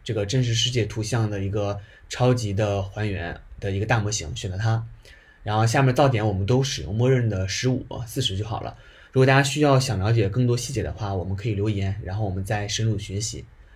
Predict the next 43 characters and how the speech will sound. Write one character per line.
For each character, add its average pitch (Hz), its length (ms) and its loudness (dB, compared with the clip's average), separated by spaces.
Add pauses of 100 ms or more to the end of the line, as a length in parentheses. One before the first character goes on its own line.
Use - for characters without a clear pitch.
(200)
好， 95 260 -8 (280)
那 151 140 2
这 214 100 4
张 190 120 6
图 131 120 2
片 127 160 4
大 123 100 4
家 120 140 2
可 127 60 0
以 110 60 0
看 110 220 -2
一 101 40 -4
下 104 140 -2
哈， 95 200 -2 (240)
左 107 140 2
面 123 160 2
是 151 100 0
它 139 180 2
原 127 260 4
图， - 260 -6 (140)
原 113 120 2
图 131 140 6
修 143 180 4
复 139 140 2
成 110 220 0
最 117 120 0
终 117 120 4
的 117 80 6
一 - 20 4
个 113 60 0
样 117 200 0
子 104 60 -6
在 104 140 -2
这 120 120 -2
儿。 - 140 -6 (380)
那 147 100 6
我 127 60 8
们 123 140 4
可 156 120 0
以 127 100 6
放 127 320 2
一 123 40 2
张 120 340 0